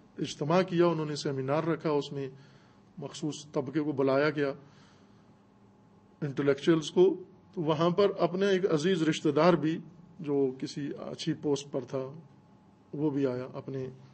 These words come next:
حلقہ اثر کے ساتھ۔ ان کو card دیے گئے، دعوت دی گئی، آئے۔ ہوٹل میں program ہو رہا تھا، وہ آتے ہی جو دیکھا، جو مجھے دیکھا کہ تقریر کر رہا ہے، تو وہ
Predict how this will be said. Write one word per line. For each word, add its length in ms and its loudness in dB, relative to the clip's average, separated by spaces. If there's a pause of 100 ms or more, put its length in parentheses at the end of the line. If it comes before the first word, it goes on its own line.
حلقہ 240 -8
اثر 360 -4
کے 100 -12
ساتھ۔ 280 -18 (680)
ان 140 -4
کو 100 0
card 380 2
دیے 200 4
گئے، 100 2
دعوت 380 4
دی 140 -2
گئی، 140 0
آئے۔ 260 0
ہوٹل 300 0
میں 160 0
program 400 0
ہو 80 -4
رہا 120 -4
تھا، 160 -14 (640)
وہ 320 -2
آتے 300 2
ہی 80 0
جو 140 4
دیکھا، 340 4
جو 100 4
مجھے 280 4
دیکھا 300 4
کہ 120 2 (180)
تقریر 320 -2
کر 200 -2
رہا 80 6 (100)
ہے، 60 2
تو 100 0
وہ 260 0